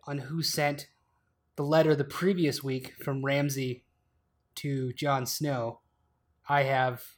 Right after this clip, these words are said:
I have not Ramsay. You have Ramsay with my, with my money on Littlefinger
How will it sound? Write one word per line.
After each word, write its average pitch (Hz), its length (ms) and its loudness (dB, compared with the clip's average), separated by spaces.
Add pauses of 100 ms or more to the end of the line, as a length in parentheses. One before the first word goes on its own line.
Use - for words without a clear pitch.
(680)
I 143 100 2
have 139 240 4
not 135 320 2
Ramsay. 123 560 -4 (160)
You 139 160 -4
have 127 240 0
Ramsay 123 560 -6 (500)
with 139 160 -8
my, 131 180 -2 (100)
with 139 120 0
my 127 120 -2
money 139 340 2
on 123 180 -4
Littlefinger 120 600 -4